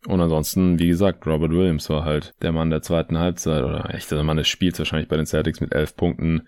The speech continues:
neun Rebounds, fünf davon offensiv, neun Blocks, ein Steal, ein Assist. Also der war gefühlt überall in den zweiundzwanzig Minuten, vierzig Sekunden, die er auf dem Feld stand. Grant Williams nur noch mit dreißig Sekunden in der Garbage Time,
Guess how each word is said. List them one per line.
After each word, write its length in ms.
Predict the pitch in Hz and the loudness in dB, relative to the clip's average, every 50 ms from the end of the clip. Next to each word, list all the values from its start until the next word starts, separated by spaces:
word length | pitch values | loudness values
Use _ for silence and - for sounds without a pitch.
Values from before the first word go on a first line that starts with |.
| _ | _
neun 240 | - 95 87 82 82 | -2 0 2 2 4
Rebounds, 340 | 85 87 85 85 85 85 - | 4 4 4 2 2 0 0
fünf 260 | - - 113 107 - | 2 2 2 2 2
davon 280 | - 92 - - - - | 0 -2 0 0 -2 -2
offensiv, 760 | - - - 85 78 78 85 82 85 85 78 - - - - - | -2 -2 -2 -2 0 2 2 4 4 2 2 -2 -6 -12 -6 -2
neun 400 | 87 85 87 82 82 82 80 76 | 2 2 4 4 2 2 2 2
Blocks, 440 | - 76 73 71 - - - - - - | 0 0 -2 -2 -6 -10 -14 -12 -6 -4
ein 60 | 87 | -2
Steal, 560 | - - - - - 95 90 82 80 80 76 - - - | -2 -2 -2 0 2 2 4 4 4 2 0 -2 -4 -2
ein 80 | - 90 | 0 0
Assist. 640 | 82 - - - 90 82 80 - - - - - - - - | 0 0 0 2 2 2 2 0 -2 -10 -12 -14 -18 -10 -4
Also 200 | - 87 82 82 | -2 0 2 2
der 100 | 82 80 | 2 4
war 100 | 80 82 | 2 2
gefühlt 260 | 80 - - 85 - | 2 0 -2 -2 0
überall 400 | - 87 82 78 - 78 78 78 | 0 2 2 2 2 2 2 0
in 160 | 82 76 76 | 0 0 0
den 300 | 73 73 73 73 71 73 - - - | 0 0 0 0 -2 -4 -6 -12 -12
zweiundzwanzig 640 | - - - 76 73 69 - - 71 73 - - - | -8 -4 -2 -2 -2 -2 -2 -2 -4 -4 -4 -2 -2
Minuten, 220 | 82 78 - - | -2 -2 -2 -4
vierzig 260 | - - 76 - - | -4 -4 -6 -6 -6
Sekunden, 340 | - - - - 85 - - | -8 -6 -2 -2 -2 -2 0
die 120 | 69 78 73 | 0 0 0
er 40 | |
auf 80 | 69 - | 0 -2
dem 80 | - - | -4 -4
Feld 220 | - 69 65 - | -2 -2 -2 -2
stand. 340 | - - - - - - - - | -2 -4 -4 -6 -6 -12 -10 -2
Grant 240 | - 120 113 101 101 | 2 2 4 6 6
Williams 280 | 113 113 120 113 - | 8 8 8 6 6
nur 100 | - 104 | 4 4
noch 40 | 98 | 4
mit 140 | 98 90 92 | 4 4 4
dreißig 220 | 87 87 90 - | 4 4 4 2
Sekunden 260 | - 82 - 95 - 64 | -2 0 0 0 0 2
in 80 | 85 | 2
der 80 | 82 78 | 2 4
Garbage 340 | 90 101 113 117 107 - - | 4 4 4 4 2 -2 0
Time, 360 | - 104 92 95 92 92 | 0 2 4 4 4 2